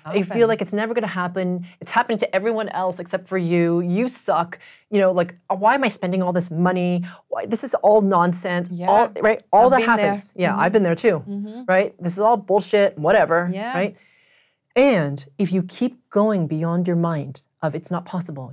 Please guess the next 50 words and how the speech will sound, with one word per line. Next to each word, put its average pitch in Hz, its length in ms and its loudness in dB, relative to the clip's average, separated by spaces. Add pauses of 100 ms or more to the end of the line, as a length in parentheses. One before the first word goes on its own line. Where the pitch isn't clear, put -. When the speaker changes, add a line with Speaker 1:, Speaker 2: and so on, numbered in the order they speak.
Speaker 1:
you 165 120 -4
can't, - 440 -8 (140)
you're 170 100 -2
not 170 200 -4
empowered," 185 560 -6 (320)
whatever 190 440 0
your 240 200 -4
story 220 420 -6
is, 139 360 -14
if 151 100 -12
you 170 120 -2
keep 233 440 -8 (160)
going, 202 460 -2 (460)
what 180 200 -2
will 180 60 -4 (160)
happen 220 180 -4
is 175 140 -6
you'll 165 160 -12
tip - 300 -8
past - 340 -6
that. 139 280 -12 (220)
Speaker 2:
Yeah. 160 240 -16 (540)
Speaker 1:
And 190 100 2
then 180 200 0
all 185 180 4
of 196 80 -4
a 233 60 -2
sudden, 180 500 -2
things 185 260 -4
will 208 80 -4
start 165 280 -8
to 170 80 -14
reorganize. 180 360 -6
You're 139 120 -18
like, 135 100 -20 (120)
"Whoa, 160 180 -20 (680)
Speaker 2:
Yeah. 170 140 -10
Speaker 1:
that's 165 160 -10
amazing." 170 640 -8
Speaker 2:
Yeah. 165 200 -18 (420)
Speaker 1:
You 165 100 -16
know, 165 280 -12
Speaker 2:
It 185 60 -8
Speaker 1:
or 170 160 0
Speaker 2:
does. 170 420 -12 (180)
Speaker 1:
different 185 280 -2
people 285 260 -6
come 156 220 -8
in 147 180 -10
or 139 160 -18